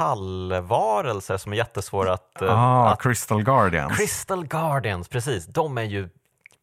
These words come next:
Speaker 1: pissvåra när man möter flera stycken.
Speaker 2: <laughs>
Speaker 1: Usch.
Speaker 2: Ja, precis, för deras kristalliserade hud går... det går ju... man måste ju ha typ en specifik vapentyp för att kunna penetrera deras hud.
Speaker 1: Ja,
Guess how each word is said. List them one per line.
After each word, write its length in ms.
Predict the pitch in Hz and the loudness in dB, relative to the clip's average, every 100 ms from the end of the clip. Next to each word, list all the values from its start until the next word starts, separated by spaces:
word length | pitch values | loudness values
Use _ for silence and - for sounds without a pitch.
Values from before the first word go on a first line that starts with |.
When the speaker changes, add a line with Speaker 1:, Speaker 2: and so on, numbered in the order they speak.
| - | -10
Speaker 1:
pissvåra 580 | 175 - - 220 151 98 | -10 -10 -4 2 2 2
när 100 | 95 | 0
man 160 | 95 | -2
möter 240 | 92 82 90 | -2 -4 -4
flera 160 | 95 | -2
stycken. 360 | - - - 127 92 - | 0 -2 0 -2 -2 -6
Speaker 2:
<laughs> 300 | - - - | -6 -18 -6
Speaker 1:
Usch. 340 | 139 - - - | -6 -4 -6 0
Speaker 2:
Ja, 140 | 107 | 0
precis, 340 | 104 113 110 - | 0 -2 -4 -2
för 100 | 107 | 0
deras 240 | 107 104 | 2 0
kristalliserade 800 | - 113 - 107 - 127 101 92 | -2 -4 0 -2 0 2 2 2
hud 300 | 120 95 87 | 2 0 0
går... 240 | 92 - | -2 -2
det 80 | 107 | 0
går 160 | 110 107 | 2 2
ju... 80 | |
man 140 | 101 107 | 2 2
måste 220 | 104 104 | 2 2
ju 40 | 98 | 2
ha 80 | |
typ 180 | 98 98 | 2 0
en 120 | 98 | 0
specifik 520 | 95 101 104 127 95 98 | 0 -4 -4 -2 -2 2
vapentyp 680 | 101 92 98 98 110 80 | 2 2 0 0 -2 -2
för 120 | - 76 | -4 -4
att 100 | - | -2
kunna 180 | 87 | -4
penetrera 460 | 87 90 92 107 85 | -2 -2 0 2 2
deras 240 | - 82 | -2 -6
hud. 220 | 110 95 - | -6 -6 -6
Speaker 1:
Ja, 260 | 90 82 | -8 -8